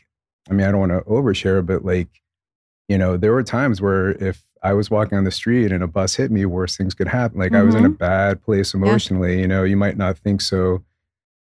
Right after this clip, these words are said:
Speaker 1: you know, you know, just, just looking at me from the outside. Oftentimes I'll bring in, you know, people who, um, who they really respect, who they like,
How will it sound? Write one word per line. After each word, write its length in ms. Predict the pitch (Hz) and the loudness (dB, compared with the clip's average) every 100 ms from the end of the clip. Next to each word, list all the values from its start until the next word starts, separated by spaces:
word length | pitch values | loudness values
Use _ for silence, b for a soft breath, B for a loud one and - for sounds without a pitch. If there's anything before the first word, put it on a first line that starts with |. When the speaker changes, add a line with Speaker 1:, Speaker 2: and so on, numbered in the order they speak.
| - | -8
Speaker 1:
you 100 | 95 | -2
know, 240 | 92 92 - - | -2 -2 -4 -6
you 100 | 101 | -2
know, 120 | 92 87 | -2 -2
just, 360 | 92 - - | -4 -8 -12
just 220 | - 92 104 | -6 -2 -2
looking 200 | 98 98 | 0 0
at 40 | |
me 120 | 95 | 0
from 160 | 87 92 | -2 -4
the 80 | 92 | -2
outside. 680 | 92 95 98 101 95 90 73 _ _ - | -4 -4 -2 0 0 -2 -8 _ _ -2
Oftentimes 500 | 110 120 120 110 107 | 0 0 0 0 0
I'll 100 | 98 | 0
bring 280 | 104 104 104 | 0 2 2
in, 400 | 101 98 98 87 B B | 2 2 0 -2 B B
you 140 | - 104 | -4 0
know, 160 | 98 | 0
people 680 | 87 113 110 107 107 104 92 - | 0 -4 0 2 2 2 -2 -2
who, 440 | 101 101 98 101 | 0 2 2 0
um, 440 | 95 95 92 92 92 _ - | 0 0 0 -2 -6 _ -4
who 80 | 101 | 0
they 120 | 98 | 2
really 280 | 98 104 104 | 2 2 2
respect, 480 | 98 - 98 95 - | 0 -2 0 -2 -2
who 80 | 95 | -6
they 120 | 90 | -2
like, 480 | 95 95 95 - | 0 2 0 -2